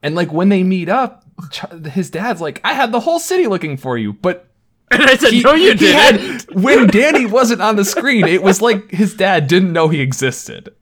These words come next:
Speaker 2: <laughs> Yeah.
Speaker 1: So, like, I think there's something, you know, if, if this was a different movie or if it was made a little bit better, there, there's a little bit something more to the fact that these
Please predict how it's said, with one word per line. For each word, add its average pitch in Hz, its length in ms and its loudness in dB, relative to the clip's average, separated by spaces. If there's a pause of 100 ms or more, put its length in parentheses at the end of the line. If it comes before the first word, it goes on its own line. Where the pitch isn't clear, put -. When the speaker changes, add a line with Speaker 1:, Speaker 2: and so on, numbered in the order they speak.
(120)
Speaker 2:
<laughs> 190 640 -4 (420)
Yeah. 175 280 -6 (2000)
Speaker 1:
So, 120 540 -6
like, 160 200 -6
I 180 80 -4
think 196 200 -2
there's 180 200 -4
something, 147 540 -8 (520)
you 143 120 -8
know, 113 360 -8 (100)
if, 151 280 -8
if 143 300 -10
this 143 180 -6
was 135 140 -4
a 127 120 -2
different 123 360 -4
movie 104 340 -6
or 92 180 -6
if 98 240 -8
it 107 60 -6
was 113 320 -8 (100)
made 139 420 -6
a 120 60 -2
little 110 240 -4
bit 92 100 -10
better, 98 540 -6
there, 104 340 -6
there's 127 200 -8
a 127 60 -8
little 131 200 -6
bit 113 120 -8
something 104 340 -6
more 92 280 -6
to - 180 -12
the 95 120 -12
fact 87 320 -10
that 87 160 -12
these - 460 -16